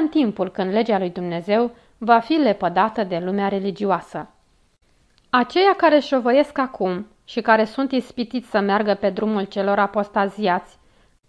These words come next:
care s-au abătut de la credință și au plecat urechea la spirite amăgitoare și la învățăturile demonilor, vor fi găsiți cu siguranță de partea celor ce desfințează legea lui Dumnezeu,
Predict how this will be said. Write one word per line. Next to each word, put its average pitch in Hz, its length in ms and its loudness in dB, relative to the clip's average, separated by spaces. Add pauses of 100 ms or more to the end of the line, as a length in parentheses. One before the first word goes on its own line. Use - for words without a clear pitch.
(100)
care 262 220 2
s-au 254 300 4
abătut 254 380 2
de 320 60 2
la 294 140 6
credință 220 720 -2 (240)
și - 180 -2
au 247 120 2
plecat 285 400 0
urechea 269 380 2
la 196 120 2
spirite 226 440 -4
amăgitoare 208 760 0
și - 140 -8
la 202 80 2
învățăturile 202 680 -2
demonilor, 196 720 -2 (340)
vor 254 240 2
fi 339 180 0
găsiți 339 560 -2
cu 277 100 -6
siguranță 240 640 -2
de 185 120 -2
partea 202 380 -2
celor 208 340 -2
ce 220 120 -8
desfințează 208 760 -2
legea 196 340 -2
lui 196 120 -4
Dumnezeu, 208 600 0